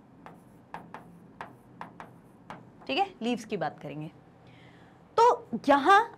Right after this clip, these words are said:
आज के सेशन में हम डील करने वाले हैं रूट्स के साथ, और यहाँ पर बात खत्म नहीं होती, इन्फ्लोरेसेंस भी आएगा, तो type of inflorescence देखेंगे, सारी चीज़ें देखेंगे,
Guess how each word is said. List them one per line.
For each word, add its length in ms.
आज 340
के 180
सेशन 320
में 140
हम 240
डील 200
करने 340
वाले 200
हैं 220
रूट्स 420
के 140
साथ, 200
और 140
यहाँ 260
पर 140
बात 260
खत्म 200
नहीं 160
होती, 220
इन्फ्लोरेसेंस 680
भी 140
आएगा, 400
तो 120
type 280
of 120
inflorescence 640
देखेंगे, 440
सारी 280
चीज़ें 260
देखेंगे, 360